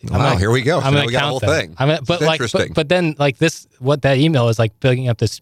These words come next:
Speaker 1: big grand conversation, truly,
Speaker 2: It is
Speaker 1: of
Speaker 2: a
Speaker 1: what
Speaker 2: whole
Speaker 1: religion.
Speaker 2: thing.
Speaker 1: Yeah, it's, there's so many
Speaker 2: So
Speaker 1: moving
Speaker 2: it's
Speaker 1: parts.
Speaker 2: like, yeah, you, y-, you know where you're gonna see a lot of anal sex?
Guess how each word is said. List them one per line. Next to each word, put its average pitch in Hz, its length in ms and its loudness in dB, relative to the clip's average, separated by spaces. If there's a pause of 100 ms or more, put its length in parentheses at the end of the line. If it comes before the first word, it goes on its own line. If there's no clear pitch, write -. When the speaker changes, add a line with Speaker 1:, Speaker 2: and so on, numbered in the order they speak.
(100)
Speaker 1:
big 135 240 0
grand 120 440 -2
conversation, 120 720 0
truly, - 260 0
Speaker 2:
It 135 100 2
is 110 80 0
Speaker 1:
of 131 60 2
Speaker 2:
a 131 40 2
Speaker 1:
what 120 120 0
Speaker 2:
whole 117 80 2 (100)
Speaker 1:
religion. 120 240 0
Speaker 2:
thing. 101 300 -2
Speaker 1:
Yeah, 110 320 0
it's, - 320 -6
there's 143 200 0
so 156 200 0
many 151 140 0
Speaker 2:
So 131 220 2
Speaker 1:
moving 127 240 0
Speaker 2:
it's 117 120 -2
Speaker 1:
parts. 135 160 2
Speaker 2:
like, 120 280 -4
yeah, 131 220 -2
you, 98 280 -4
y-, 113 120 -4
you 98 280 -2
know 113 120 0
where 123 100 0
you're 113 60 0
gonna 120 100 0
see - 140 -4
a 120 60 0
lot 123 160 0
of 120 60 0
anal 127 140 -2
sex? 139 380 -4